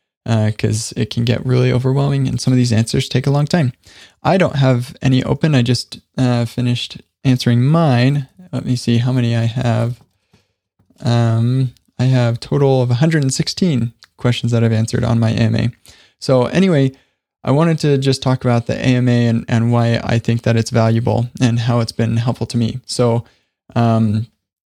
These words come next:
I, I get a lot of questions from people about different things around open source or how to do X with Angular or React or something. And, um, I found myself repeating myself a lot.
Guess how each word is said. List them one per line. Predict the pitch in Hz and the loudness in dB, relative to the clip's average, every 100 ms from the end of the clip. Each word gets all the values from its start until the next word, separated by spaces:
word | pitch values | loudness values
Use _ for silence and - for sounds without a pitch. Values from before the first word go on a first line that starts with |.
| _ - | _ -4
I, | 123 120 - | -2 -2 -2
I | 135 | -2
get | 139 156 | 2 2
a | 139 | 2
lot | 123 120 123 | 2 2 2
of | 131 - | -2 -2
questions | 147 - 165 151 | -2 0 -2 -2
from | - 151 | -4 -4
people | 143 151 - 147 | -4 -6 -2 0
about | 139 123 117 117 - | 2 2 0 0 -4
different | 123 120 117 | -4 -2 0
things | 117 117 120 | 2 0 -2
around | - 123 113 110 107 104 | -4 -2 0 2 0 -2
open | - 117 | -4 -6
source | 120 170 165 156 - - | -2 0 2 0 -4 -2
or | 127 117 113 | 0 2 2
how | 113 127 | 2 2
to | 123 | 2
do | 120 127 123 127 - | 0 0 0 -4 -4
X | 131 127 - - - | -4 -4 -6 -10 -4
with | 123 120 - | -2 -2 -2
Angular | 127 135 139 131 131 | -2 0 2 2 2
or | 127 120 | 2 2
React | 123 127 120 - - | 2 2 0 -2 -4
or | |
something. | 117 123 120 120 120 _ _ _ _ _ - | -2 -2 -2 -2 -4 _ _ _ _ _ -2
And, | 123 117 117 117 - - | 0 2 2 2 -2 -2
um, | 123 117 | 0 2
I | 117 | 2
found | 147 147 | 2 2
myself | 135 131 127 | 2 0 -2
repeating | 123 117 131 131 123 | -2 -2 0 2 2
myself | 120 113 - 117 | 0 -2 -2 -2
a | 113 | 0
lot. | 113 110 - | 0 0 -6